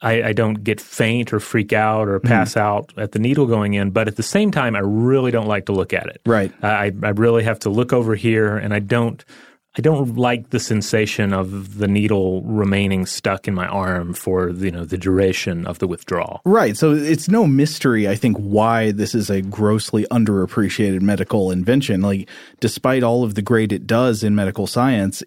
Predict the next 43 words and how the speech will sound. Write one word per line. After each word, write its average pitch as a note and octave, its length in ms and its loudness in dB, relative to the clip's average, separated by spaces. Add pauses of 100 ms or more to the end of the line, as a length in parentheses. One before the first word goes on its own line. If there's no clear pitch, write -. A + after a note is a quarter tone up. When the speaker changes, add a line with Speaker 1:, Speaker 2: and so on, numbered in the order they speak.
Speaker 2:
it, G#2+ 320 -2
it, G#2+ 200 -4
you C3 160 4
know, G2 100 -2
all A2+ 240 2
of G2+ 120 -6
the G#2 100 -2
lives G#2+ 380 0
it - 100 -8
saves G#2 380 -2
every F2+ 200 -2
year, B2 340 2 (520)
it's C#3+ 160 -2
just, - 320 -2 (140)
it, C3 240 -2
it's C3+ 200 -4
just - 200 -6
kinda A#2+ 160 2
icky A2 260 0
to - 80 -2
think G3+ 240 0
about. E2 320 -4
So, A#2 160 2
like, G2+ 260 0
we, A#2 140 0
people A#2 340 -2
don't A2 460 0 (400)
appreciate B2 640 0
it G#2+ 140 0
in G#2 100 0
the G2 80 -2
same A2 220 0
way G2+ 120 0
they G2 120 -2
might G2+ 220 -2
appreciate G#2 880 -2
aspirin F2 720 -2
or D#2+ 100 -4
something F2+ 480 -2
that's F2+ 240 -6
not G2+ 260 0
as, F2+ 240 -6 (400)
uh, F2 300 -2